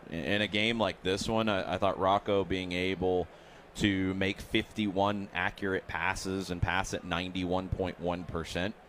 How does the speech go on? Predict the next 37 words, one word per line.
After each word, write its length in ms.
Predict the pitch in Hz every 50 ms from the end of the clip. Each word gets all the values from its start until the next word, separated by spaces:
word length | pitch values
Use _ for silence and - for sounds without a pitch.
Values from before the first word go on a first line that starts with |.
| - - - - - - -
was 140 | 104 117 110
critical. 380 | - 180 156 113 - - - - - - - 117
A-, 40 | 92
and 280 | 92 - 92 95 95 98
he 60 | 95
was 120 | 95 87 -
good 140 | 107 107
on 60 | 117 110
the 80 | 104
long 220 | 98 98 101 101 101
ball, 220 | 90 92 87 82
too, 200 | - 92 92 92
nine 220 | 90 85 85 87
of 120 | 82 85 -
thirteen. 540 | - 82 82 - - - 82 82 90 95 - - - - - - - - - -
I 60 | -
think 120 | 127 135 143
that 100 | 139 127
was 100 | 131 -
critical. 480 | - 165 160 123 - - 87 98 95
It 60 | 90 90
was 120 | 92 -
critical 440 | - - 113 113 113 - 113 107 110
in 80 | 107
the 40 | 104
way 160 | 98 101 101
you 120 | 101 101 98
dealt 220 | 101 101 98 -
with 140 | - 95 -
the 80 | - -
pressure, 480 | - 101 92 95 - - 127 127 127
and 120 | 123 110 104
it 120 | - -
made 200 | 98 98 101 101
it 120 | 101 -
more 140 | 95 95 104
difficult 520 | 110 104 117 - - 123 - 101 82 -